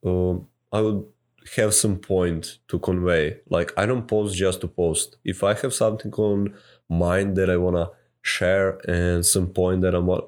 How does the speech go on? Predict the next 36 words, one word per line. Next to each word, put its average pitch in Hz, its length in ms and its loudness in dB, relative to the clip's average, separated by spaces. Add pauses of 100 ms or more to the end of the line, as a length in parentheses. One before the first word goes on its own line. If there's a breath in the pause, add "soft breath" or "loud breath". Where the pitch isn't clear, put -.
that, 95 260 0 (140)
that 95 320 0
I 98 120 2
want 92 280 0
to 98 80 0
convey, 92 580 0 (720)
that's 107 260 0
what 92 140 2
I 92 40 2
do. 92 320 0 (440 loud breath)
I 92 120 2
don't 95 240 0
post 95 360 0
just 92 260 0
to 90 80 0
get 87 240 0
engagement. 90 640 0
I 87 140 0
don't 87 240 0
post 85 320 0
just 85 260 0
to - 60 -12
post. - 560 -4 (160)
Like, 85 480 0 (240)
that 101 520 -2 (220)
intention 101 540 0
piece, 113 380 0
even 101 260 0
though 98 380 0 (360 loud breath)
it - 420 -2
may 98 180 2
seem 95 280 0
small, 95 560 0 (100)
it's 92 640 0 (260)
really, 87 560 0
really 85 460 0